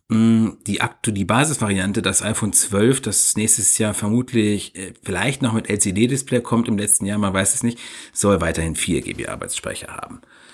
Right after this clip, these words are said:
Ja, das war im Grunde so das Spannendste, was er gesagt hat. Der, äh, Rest ist, was man schon weiß, fünf G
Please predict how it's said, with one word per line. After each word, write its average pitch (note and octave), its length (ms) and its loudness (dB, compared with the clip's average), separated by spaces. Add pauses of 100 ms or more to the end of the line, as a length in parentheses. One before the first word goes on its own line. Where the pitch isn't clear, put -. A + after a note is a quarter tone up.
(520)
Ja, E2 260 -4 (340)
das A2 300 0
war A2 100 6
im G#2 80 2
Grunde G#2+ 160 4
so G#2 80 4
das G2+ 160 2
Spannendste, D#2+ 640 2 (180)
was - 220 -6
er E2 80 -6
gesagt D#2 420 -6
hat. - 320 -2
Der, F2+ 600 0
äh, F#2+ 200 -2
Rest G#2 440 2
ist, - 340 2
was G#2+ 180 -2
man G#2 120 0
schon G#2 240 0
weiß, - 580 -2
fünf - 300 -6
G G#2+ 420 4